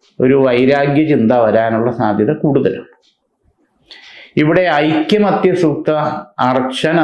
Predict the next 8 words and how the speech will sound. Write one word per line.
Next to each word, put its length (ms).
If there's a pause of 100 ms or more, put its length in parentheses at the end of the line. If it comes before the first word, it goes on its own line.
നടത്തുകയും 540 (2000)
ശിവന്റെ 380
അമ്പലത്തിൽ 420 (2250)
ഐക്യസൂക്ത 600 (100)
മന്ത്ര 300 (520)
കവചം 400 (240)
ഗൃഹത്തിൽ 440 (100)
വെച്ച് 220